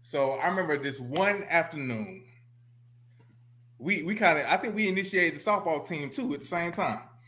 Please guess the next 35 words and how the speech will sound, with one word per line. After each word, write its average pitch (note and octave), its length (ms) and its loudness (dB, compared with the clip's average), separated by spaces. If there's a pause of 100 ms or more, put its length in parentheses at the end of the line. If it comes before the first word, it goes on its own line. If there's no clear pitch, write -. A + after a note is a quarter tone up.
(260)
Uh, C3+ 480 6 (380)
we D3 120 -8
was C#3+ 100 -2
leaving F#3+ 260 6
practice. - 720 2 (1400)
Everybody C#3 360 4
was D3 100 -2
done D#3 180 0
their D3+ 120 0
practice, A#2+ 500 2
but A#2 340 -2 (320)
us D#3 180 4
being D3+ 200 -2
student D3 340 0
athletes, C3 460 2
we E3 160 -4
were D3 120 2
blessed C3+ 300 2
that B2 60 -8
the G#2+ 80 -10
cafeteria C3 580 -2
stayed A#2+ 320 -2
open A2 240 -4
for A2 200 -10
us B2 220 -4
after A#2 300 -2
practice. - 520 -4 (720)
We F3 180 -2
leave D#3+ 300 -2
practice, A#2 520 0
we C#3+ 140 -10
go D3+ 100 -2
into B2+ 200 -2
the A2 40 -6
cafeteria. A2+ 760 -2